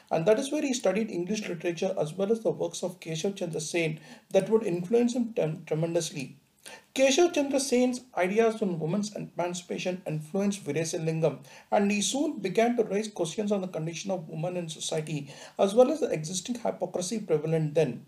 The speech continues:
He was appalled at what he saw was a selfishness, laziness, hypocrisy that seemed to have come out the Telugu people then. He openly raised his voice against it through his essays and articles. He was considered a madman and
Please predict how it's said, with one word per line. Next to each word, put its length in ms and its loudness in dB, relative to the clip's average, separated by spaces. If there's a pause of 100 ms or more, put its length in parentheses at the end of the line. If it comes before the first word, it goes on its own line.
(280)
He 360 -2
was 200 2
appalled 440 2
at 160 0
what 240 2
he 80 -2
saw 200 4
was 180 0
a 60 -4
selfishness, 680 -2
laziness, 460 -2
hypocrisy 560 -4
that 240 -6
seemed 320 -4
to 100 2
have 220 2
come 180 -2
out 200 -2
the 80 -14
Telugu 320 -8
people 340 -8
then. 260 -2 (340)
He 140 -4
openly 480 2
raised 260 4
his 120 -4
voice 400 0
against 400 -6
it 120 -10
through 120 -2
his 180 -2
essays 320 -6
and 160 -8
articles. 520 -2 (340)
He 100 0
was 240 4
considered 440 4
a 120 2
madman 480 4
and 220 0